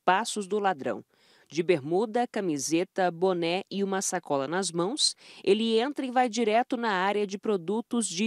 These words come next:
higiene pessoal e pega dois vidros de desodorante. A gerente percebe a atitude do homem e tenta impedir o furto,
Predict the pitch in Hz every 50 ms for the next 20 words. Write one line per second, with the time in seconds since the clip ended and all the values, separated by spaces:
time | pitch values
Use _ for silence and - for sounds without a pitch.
0 | 226 226 202 - 202 190 170 175 190 202 196 - - 190 185 - - - 190 156
1 | 131 127 120 - _ - 170 226 - - 247 247 240 233 247 214 247 269 294 247
2 | 226 196 220 240 208 214 240 247 247 - - - - - 208 185 226 220 233 233
3 | 220 254 247 214 180 151 151 151 - - - - _ _ _ _ _ _ - -
4 | - 147 151 165 202 202 208 214 233 233 254 226 - 233 220 214 - - 233 214
5 | 214 226 202 220 208 202 - 226 208 - - 226 220 190 196 196 208 214 208 208
6 | 202 208 220 233 254 262 285 - - 262 247 _ - 226 247 269 294 - 254 254
7 | 240 - 247 233 185 214 233 233 247 - - - 202 185 175 - - 127